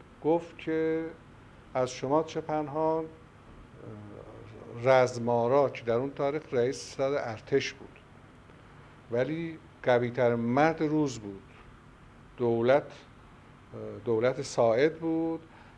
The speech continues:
ولی رزمارا که نقشه‌هایی داشت برای آیندهٔ خودش و تسخیر قدرت، کارهایی می‌کرد که دولت هم حریفش نبود.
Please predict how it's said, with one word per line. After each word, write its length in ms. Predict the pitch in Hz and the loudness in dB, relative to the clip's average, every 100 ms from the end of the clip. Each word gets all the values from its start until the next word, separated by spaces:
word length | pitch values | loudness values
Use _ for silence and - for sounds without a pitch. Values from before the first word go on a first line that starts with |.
| - 107 110 | -16 -16 2
ولی 500 | 135 151 170 175 170 170 - - 123 120 120 117 113 113 113 120 | 4 4 2 -2 -6 -10 -20 -18 -16 -10 -8 -6 -8 -10 -10 2
رزمارا 600 | 135 117 117 120 127 139 | 4 4 2 4 4 2
که 160 | - | -2
نقشه‌هایی 600 | 117 113 - 127 117 143 | -4 -4 -4 -4 0 0
داشت 260 | 127 117 - | 0 -2 -2
برای 300 | 120 117 113 | -2 0 -2
آیندهٔ 500 | 110 110 110 110 110 | -2 -4 -8 -8 -8
خودش 540 | - 147 135 113 - - - - - - - - 107 | -2 -2 0 -4 -8 -18 -20 -20 -20 -20 -20 -10 -2
و 340 | 113 110 107 104 104 104 113 - - | 0 2 0 -4 -6 -8 -10 -12 -8
تسخیر 480 | 123 123 - 147 123 | -6 -4 0 2 2
قدرت، 640 | 107 107 117 139 165 170 170 - - - - - - - - | 2 0 2 2 4 2 -2 -14 -20 -20 -20 -20 -20 -20 -12
کارهایی 520 | - 123 120 147 170 | 0 2 4 4 4
می‌کرد 760 | 165 160 - 160 160 156 156 - | 2 -2 0 2 2 0 -4 -16
که 580 | - 151 156 151 151 151 143 123 117 117 113 113 110 107 104 - - | -6 -2 0 0 0 -4 -10 -14 -10 -6 -6 -4 -6 -8 -12 -14 2
دولت 380 | 120 120 135 | 4 6 4
هم 160 | 139 139 | 0 -4
حریفش 640 | 123 107 117 120 123 - | -4 -6 -6 -6 -8 -2
نبود. 300 | 123 110 95 | -2 0 -4